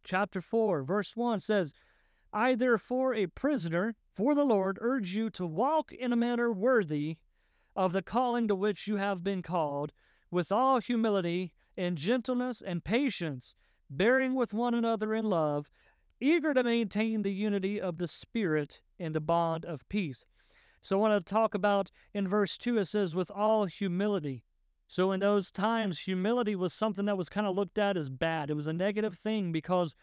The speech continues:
humility equaled kinda servitude, like you were lowering yourself below somebody, and it was all about strength and structure at that time. So this, this call to humility was really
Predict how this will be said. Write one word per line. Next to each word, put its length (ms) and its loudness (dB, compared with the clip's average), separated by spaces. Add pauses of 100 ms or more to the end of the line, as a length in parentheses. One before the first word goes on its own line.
(360)
humility 480 2
equaled 720 0 (340)
kinda 220 0
servitude, 680 0
like 160 -2
you 80 -4
were 120 0
lowering 600 2
yourself 560 -2
below 420 2
somebody, 680 -2 (320)
and 180 -2
it 200 -2
was 120 -2
all 220 2
about 420 2 (220)
strength 800 -4
and 180 -4
structure 720 -2 (400)
at 240 -2
that 220 0
time. 260 -2
So 140 -2
this, 240 0 (240)
this 180 -2
call 300 2
to 60 4
humility 840 0 (180)
was 220 -2
really 640 2